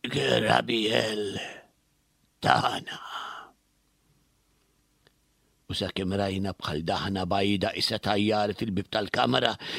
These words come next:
li ftit ftit inbidlet fil-figura tal-bużnanna.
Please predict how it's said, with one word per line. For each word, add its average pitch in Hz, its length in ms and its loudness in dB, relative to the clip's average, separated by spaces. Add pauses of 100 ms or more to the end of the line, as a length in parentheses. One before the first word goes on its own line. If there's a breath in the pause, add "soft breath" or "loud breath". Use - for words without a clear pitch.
(140 loud breath)
li 156 120 8
ftit - 280 2
ftit 202 320 4
inbidlet 185 480 6
fil-figura 196 560 4
tal-bużnanna. 135 1000 0